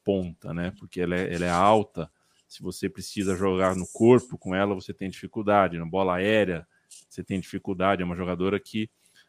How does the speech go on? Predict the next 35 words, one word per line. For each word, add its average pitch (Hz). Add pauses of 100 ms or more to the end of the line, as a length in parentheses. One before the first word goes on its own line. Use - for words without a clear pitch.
ah, 85 (680)
trabalha 117
muito 127
bem 120
como 110
ponta, 147
mas 113
se 113
precisar 113
que 123
ela 113
jogue 110
enfiada, 110 (340)
joga 113
enfiada 113
também. 104 (680)
É, 87
o 82
time 104
da 107
Noruega 107
é -
um 110
dos 104
times 98
também 95
que -
eu 98
tô 98 (380)
muito 147
curioso 127
pra 110
ver. -
Felipe 208
Lobo. 151